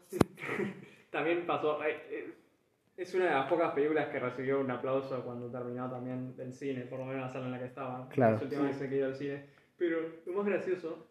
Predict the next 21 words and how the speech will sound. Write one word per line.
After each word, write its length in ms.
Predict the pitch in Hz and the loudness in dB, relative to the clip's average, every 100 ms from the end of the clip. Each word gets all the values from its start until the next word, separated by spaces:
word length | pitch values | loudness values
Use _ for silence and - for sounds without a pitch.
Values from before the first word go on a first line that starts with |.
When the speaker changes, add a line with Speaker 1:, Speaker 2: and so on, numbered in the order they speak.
| - | -12
Speaker 1:
es 140 | 165 | -10
que 180 | - 139 | -4 -4
yo 120 | - 175 | -2 0
estaba, 420 | 175 156 139 135 | 0 2 0 -2
empecé 340 | 151 147 139 170 | -4 0 0 2
a 40 | |
ver 120 | 170 | 4
la 140 | 160 131 | 2 4
película, 320 | 139 123 113 | 2 2 -2
¿no? 160 | 131 - _ _ _ _ _ _ _ _ _ _ - | -8 -12 _ _ _ _ _ _ _ _ _ _ -20
Y 80 | 156 | -10
como 260 | 165 160 | -6 -4
que 100 | 170 | -2
a 20 | |
los 140 | 165 165 | 0 0
quince 340 | 220 226 220 | 2 4 6
minutos 540 | 196 208 208 180 202 - - _ _ _ _ _ - | 6 6 6 0 -2 -10 -20 _ _ _ _ _ -14
de 80 | 139 | -10
empezar 240 | 127 165 | -10 -6
la 100 | 165 | -2
película 420 | 156 156 147 147 | 0 2 2 -2